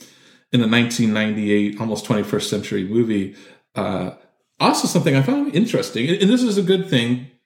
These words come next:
but just interesting is, you know, when you watch now stuff from, like, eighties or nineties, every now and then there's usually cringe moments because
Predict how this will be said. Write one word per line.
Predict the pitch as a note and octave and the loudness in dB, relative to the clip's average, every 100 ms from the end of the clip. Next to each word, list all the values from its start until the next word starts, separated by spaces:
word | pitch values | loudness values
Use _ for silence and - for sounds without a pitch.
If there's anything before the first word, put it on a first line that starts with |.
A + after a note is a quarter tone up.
| _ _ | _ _
but | C3+ | -8
just | C3+ C#3+ | -4 -2
interesting | D#3+ E3+ A#2+ - A2+ A2 | -2 0 -2 -2 -6 -4
is, | G#2+ G#2+ - _ - - - _ | -6 -10 -14 _ -20 -20 -20 _
you | E3+ | -2
know, | D#3+ | 2
when | F3 | 4
you | F3+ G3+ | 4 4
watch | E3+ D#3+ E3+ - | 2 0 -2 -4
now | C#3+ B2+ B2 A2+ A2+ | 0 0 0 -4 -10
stuff | - C#3+ C3 | -6 -2 -2
from, | - A#2 | -2 -8
like, | G#2+ G#2 F#2+ | -8 -8 -6
eighties | - B2 B2 A#2 | 0 2 2 0
or | A2+ | -2
nineties, | G#2+ A2 A2 A2 A2 G#2 - - - _ _ _ _ _ _ _ _ _ _ _ | -4 -4 -2 -4 -4 -8 -12 -16 -20 _ _ _ _ _ _ _ _ _ _ _
every | C#3+ F3 | 2 4
now | F3 | 4
and | D#3 | 4
then | B2 | 2
there's | G#2+ | 0
usually | A#2 A#2 - | -2 -2 -2
cringe | - B2 A2 G#2+ | 0 0 0 -2
moments | G2 F#2 F#2 - - - | -4 -6 -8 -10 -14 -12
because | F#3 G#2 - A2 G2+ G2 - - | -10 -10 -4 -2 0 -2 -6 -12